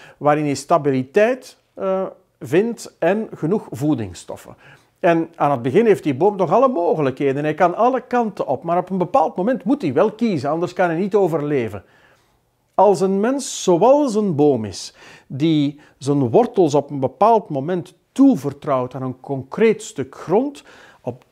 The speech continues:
dat moment zegt die, eh, mens: "Amen. Ik geloof dat ik hier leven vind." Die krachtige daad, daartoe worden wij met z'n allen voortdurend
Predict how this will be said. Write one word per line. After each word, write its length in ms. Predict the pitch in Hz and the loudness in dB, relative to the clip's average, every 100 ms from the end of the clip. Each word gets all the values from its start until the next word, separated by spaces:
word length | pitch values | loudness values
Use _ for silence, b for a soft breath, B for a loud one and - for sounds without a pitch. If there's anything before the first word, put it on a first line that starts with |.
| - | 2
dat 260 | 277 285 | 2 2
moment 360 | 196 180 196 208 | 0 0 0 -2
zegt 340 | - 196 - | -2 -2 -4
die, 300 | 170 160 - _ | -8 -8 -10 _
eh, 160 | - 139 | -12 -10
mens: 500 | 127 127 123 - - _ _ _ _ _ _ | -6 -8 -8 -14 -20 _ _ _ _ _ _
"Amen. 560 | 131 131 107 101 90 82 _ _ _ b b b b _ _ _ | -4 -4 -4 -10 -16 -20 _ _ _ b b b b _ _ _
Ik 260 | 226 220 | 0 0
geloof 920 | - - 143 131 147 190 247 - - - b b b b | -6 -10 -2 2 4 6 4 0 -18 -20 b b b b
dat 240 | 143 147 | -2 -2
ik 200 | - - _ | -6 -16 _
hier 880 | - 98 107 160 220 277 285 - _ _ _ _ | -16 -10 -4 0 0 0 -4 -16 _ _ _ _
leven 800 | 123 123 135 127 110 107 90 95 | -8 -2 0 -2 -4 -12 -14 -20
vind." 600 | - 101 101 92 - - _ _ _ _ _ _ _ _ _ _ b b b b b - | -18 -16 -14 -16 -20 -20 _ _ _ _ _ _ _ _ _ _ b b b b b -4
Die 260 | 151 220 - | -2 -2 -4
krachtige 680 | 175 185 247 - 233 165 | -2 0 0 -2 -2 0
daad, 440 | 139 127 104 - 156 | 0 0 -2 -8 0
daartoe 480 | 156 156 - 226 208 B B | 2 2 0 -4 -4 B B
worden 440 | B 120 202 175 151 | B 2 4 2 0
wij 380 | 131 160 220 196 | 2 4 2 0
met 220 | 147 143 | -2 -4
z'n 220 | - 117 | -6 -2
allen 340 | 127 196 220 - | 2 2 2 -4
voortdurend 920 | 117 147 151 123 160 214 208 196 196 | -4 -2 -2 -2 -4 -4 -4 -6 -10